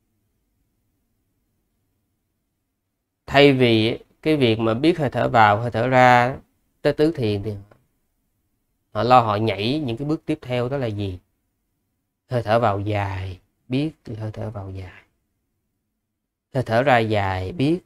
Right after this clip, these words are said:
hơi thở ra dài. Đó là các cái bước tiếp theo. Tức là quan sát những cái đặc tánh của hơi thở.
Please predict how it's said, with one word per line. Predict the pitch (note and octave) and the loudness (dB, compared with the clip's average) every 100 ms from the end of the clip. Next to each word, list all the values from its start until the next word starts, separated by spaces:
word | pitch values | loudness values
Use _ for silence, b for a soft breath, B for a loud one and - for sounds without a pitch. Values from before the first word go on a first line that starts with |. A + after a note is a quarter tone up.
| A2 | -10
hơi | A2 | -10
thở | A2 - A#2 | -10 -12 -10
ra | G#2+ | -10
dài. | G2+ F#2+ F#2+ - _ _ _ _ _ _ _ _ _ _ | -12 -12 -14 -18 _ _ _ _ _ _ _ _ _ _
Đó | C3 | -10
là | A2+ A2 | -10 -6
các | C3 C3+ | -4 -4
cái | C#3+ | -4
bước | D3 | -6
tiếp | C#3 - _ | -6 -14 _
theo. | A2 G#2+ _ _ _ _ _ - | -12 -12 _ _ _ _ _ 2
Tức | G3 | 4
là | C3 G#2+ | 4 6
quan | B2 A#2+ | 6 6
sát | A#2 D3 - | 2 -4 -4
những | A2 | -6
cái | C#3 | -6
đặc | G#2+ | -4
tánh | - C#3+ E3+ | -2 -2 -4
của | |
hơi | B2+ A2 | -6 -6
thở. | G2 F#2+ | -10 -14